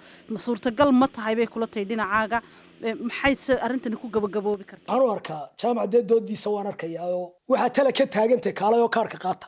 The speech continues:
Speaker 2: Annagii oo dhinac ahoo hawshii gacanta ku haysanno oo kelidii iyo maamulanayno oo wax shirka imanaya aydaan war u hayn oo dabadda ka joogtaan, kaarka aa yar xubin xubin u qaato shirka fadhiista.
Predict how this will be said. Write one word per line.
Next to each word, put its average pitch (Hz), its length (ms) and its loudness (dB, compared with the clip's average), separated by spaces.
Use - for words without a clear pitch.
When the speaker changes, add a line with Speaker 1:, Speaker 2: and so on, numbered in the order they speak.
Speaker 2:
Annagii 277 320 4
oo 269 80 6
dhinac 277 320 2
ahoo 233 320 4
hawshii 254 320 2
gacanta 190 320 -2
ku 240 160 2
haysanno 190 400 -2
oo 220 140 4
kelidii 233 420 0
iyo 220 60 2
maamulanayno 190 640 -4
oo 185 240 -6
wax 226 180 2
shirka 254 240 0
imanaya 226 520 2
aydaan 233 360 2
war 240 120 4
u 214 60 2
hayn 220 220 2
oo 226 60 6
dabadda 208 340 2
ka 233 100 0
joogtaan, 202 480 -4
kaarka 285 400 2
aa 277 160 4
yar 269 160 2
xubin 214 240 -2
xubin 254 200 0
u 254 120 4
qaato 233 300 2
shirka 214 280 0
fadhiista. - 400 -6